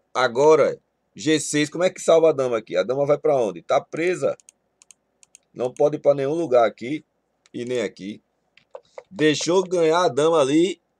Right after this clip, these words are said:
o, as, o, as pretas, hein? Ainda bem, ainda bem. Duelo de Titãs se salvou ali. Agora salvou a damosa. Volta a dama. D dois, D dois.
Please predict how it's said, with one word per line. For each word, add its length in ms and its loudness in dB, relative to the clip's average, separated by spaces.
o, 560 0
as, 240 -2
o, 260 -4
as 180 -4
pretas, 500 -2
hein? 220 -14
Ainda 320 -6
bem, 380 0
ainda 280 0
bem. 380 -4
Duelo 280 -2
de 80 -14
Titãs 400 -4
se 140 -14
salvou 480 -2
ali. 180 -6
Agora 340 -4
salvou 340 -2
a 40 -2
damosa. 420 -10
Volta 320 0
a 40 -2
dama. 480 -6
D 260 -6
dois, 460 -2
D 180 0
dois. 760 0